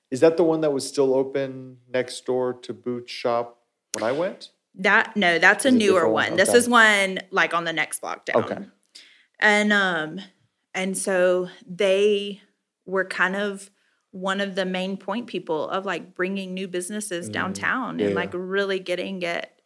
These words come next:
Speaker 2: back alive. And, um, so he became a very, um, important part to Boot being able to open his shop in Hartsville.
Speaker 1: Mm.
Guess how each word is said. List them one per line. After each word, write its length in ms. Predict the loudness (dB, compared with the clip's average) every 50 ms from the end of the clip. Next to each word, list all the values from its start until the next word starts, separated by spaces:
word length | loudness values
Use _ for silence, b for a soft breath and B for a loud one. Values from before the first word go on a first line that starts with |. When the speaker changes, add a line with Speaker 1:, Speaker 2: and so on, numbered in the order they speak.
| _ _
Speaker 2:
back 300 | -6 -6 -6 -6 -6 -8
alive. 560 | -8 -6 -6 -6 -6 -6 -6 -8 -10 -10 -10
And, 240 | -10 -10 -10 -10 -14 b b b b b b b b b -8
um, 560 | -6 -6 -6 -8 -10 -10 -10 -10 -12 -14 -12 -12
so 340 | -6 -2 0 2 2 2 0
he 460 | -2 -6 -8 -8 -6 -6 -6 -6 -4
became 580 | -4 -4 -6 -6 -8 -10 -10 -10 -10 -10 -12 -10 -10
a 80 | -10 -10
very, 840 | -8 -6 -4 -2 0 0 0 -2 -2 -4 -4 -6 -6 -8 -10 -12 _ _ _ _ _ _ _ _ _ _ _ _ _ _ _ -12
um, 600 | -10 -10 -10 -12 -12 -12 -12 -12 -10 -12 -14 -16 _ _ _ _ _ _ _ _ _
important 720 | -8 -6 -6 -8 -8 -6 -2 0 0 0 0 -2 -6 -8 -8
part 500 | -4 -2 0 0 0 -2 -4 -10 -16 -18 _
to 140 | -8 -8 -8
Boot 360 | -8 -6 -8 -8 -8 -8 -8
being 200 | -8 -8 -8 -8 -8
able 200 | -8 -8 -10 -12
to 220 | -12 -12 -12 -10
open 240 | -10 -12 -10 -12 -14
his 160 | -14 -12 -12
shop 300 | -12 -10 -12 -12 -12 -14
in 80 | -16 -16
Hartsville. 760 | -16 -16 -14 -14 -14 -14 -12 -12 -12 -10 -10 -12 -14 -16
Speaker 1:
Mm. 20 | -18